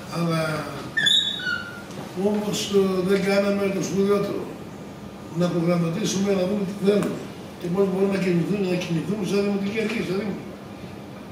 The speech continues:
Είπα λοιπόν να καλέσουμε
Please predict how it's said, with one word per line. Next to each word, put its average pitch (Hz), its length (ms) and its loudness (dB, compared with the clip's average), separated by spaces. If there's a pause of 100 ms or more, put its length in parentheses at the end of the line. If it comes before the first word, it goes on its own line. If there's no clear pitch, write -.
(2250)
Είπα 175 240 2
λοιπόν 175 220 4 (120)
να 147 120 0
καλέσουμε 151 540 0